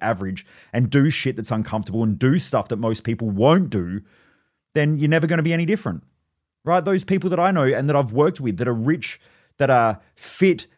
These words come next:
that are healthy, that have great relationships, they do the things that other people won't do. Right? I was talking to a guy the other day. He's worth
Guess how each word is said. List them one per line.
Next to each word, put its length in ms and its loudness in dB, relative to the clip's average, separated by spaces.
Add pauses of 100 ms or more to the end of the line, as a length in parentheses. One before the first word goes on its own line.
that 160 4
are 60 0
healthy, 420 0
that 100 0
have 220 -2
great 180 0
relationships, 600 -4
they 100 0
do 220 2
the 80 0
things 240 0
that 80 2
other 120 0
people 280 -4
won't 220 -2
do. 260 -2 (1080)
Right? 140 4
I 20 6
was 140 0
talking 300 2
to 100 0
a 40 0
guy 220 2
the 80 0
other 140 0
day. 160 2
He's 160 -4
worth 320 0